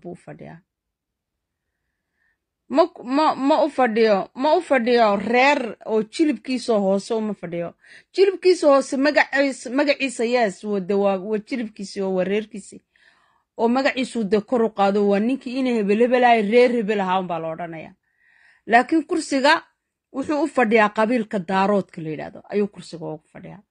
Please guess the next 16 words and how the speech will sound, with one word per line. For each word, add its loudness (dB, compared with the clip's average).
Wuu -4
u 4
matalaa. -2
Daaroodku -2
wuu -8
matalaa. -8
Soom-, 0
en, 2
en, -2
wuxuu -4
u -2
fadhiyaa 2
qabiilka -2
daaroodka 0
la -2
dhaho, -8